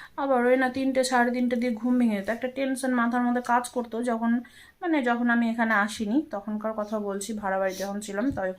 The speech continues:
তখনকার। তো তখন তো দেখতে আমি বাইরে কাজ টাজ করতাম, তো মানে একটা টেনশন মাথার মধ্যে না কাজ করতো। আর শরীরটাও না তখন বেশ মানে পাতলা সাতলা রোগা হয়ে গেছিলাম অনেকটাই। তো এখন আবার হচ্ছে,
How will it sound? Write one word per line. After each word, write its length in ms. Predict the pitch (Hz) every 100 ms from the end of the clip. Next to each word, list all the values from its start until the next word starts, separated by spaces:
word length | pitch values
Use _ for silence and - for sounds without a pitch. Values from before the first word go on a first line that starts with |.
| -
তখনকার। 360 | 190 190 190 - - _ _ - - - - 226
তো 80 | 208
তখন 260 | 220 233
তো 60 | 226
দেখতে 360 | 247 269 -
আমি 220 | 226 220 214
বাইরে 360 | 214 196 196
কাজ 260 | 202 190 -
টাজ 220 | 208 208
করতাম, 420 | 208 208 - 233 - _ _ _ -
তো 180 | 196 190 _ _ _ _ _ -
মানে 320 | 214 196 196 - -
একটা 180 | 220 226
টেনশন 420 | 226 294 302 294
মাথার 300 | 269 254 277
মধ্যে 160 | 269 277
না 100 | 294
কাজ 280 | 247 226 -
করতো। 300 | 185 - 185
আর 60 |
শরীরটাও 440 | 190 240 254 254 262
না 160 | 262 240
তখন 280 | 233 233
বেশ 480 | 226 226 233 233 - - - - - _ _ 214
মানে 240 | 208 214 214 - - -
পাতলা 340 | 220 220 226
সাতলা 320 | 220 220 220
রোগা 260 | 214 214 214
হয়ে 200 | 214 202
গেছিলাম 400 | 202 208 214 208
অনেকটাই। 380 | 202 208 220 320 - - _ _ - -
তো 340 | 202 202 -
এখন 300 | - 214 226
আবার 260 | 220 220 220
হচ্ছে, 320 | 208 208 -